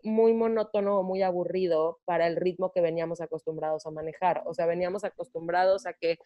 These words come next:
una clase tras otra, a cada rato cambiabas de escenario, cambiabas de lugar, eh, de día, de noche, te arreglabas, te cambiabas todo, y pasas ahora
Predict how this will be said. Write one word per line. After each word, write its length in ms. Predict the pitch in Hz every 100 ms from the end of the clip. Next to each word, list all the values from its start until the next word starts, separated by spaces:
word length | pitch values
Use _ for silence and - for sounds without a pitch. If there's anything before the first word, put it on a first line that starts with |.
| _ _ _ -
una 260 | 214 220
clase 300 | 220 208 220
tras 280 | 220 170 160
otra, 240 | 220 - 175
a 40 |
cada 200 | 202 214
rato 240 | 214 214 220
cambiabas 460 | 175 180 185 208
de 80 | 185
escenario, 500 | 160 165 190 214 175
cambiabas 380 | 165 180 185 208
de 80 | 185
lugar, 480 | 165 156 196 214 208
eh, 280 | - 175 165
de 120 | 170
día, 260 | 170 190 208
de 80 | 190
noche, 260 | 185 185 202
te 100 | 175
arreglabas, 540 | 160 160 180 180 190
te 80 | -
cambiabas 560 | - 160 170 185 196 -
todo, 400 | 196 185 214 269 _ _ _ _ _ _ -
y 140 | 247
pasas 440 | 240 262 262 254
ahora 540 | 247 233 233 214 220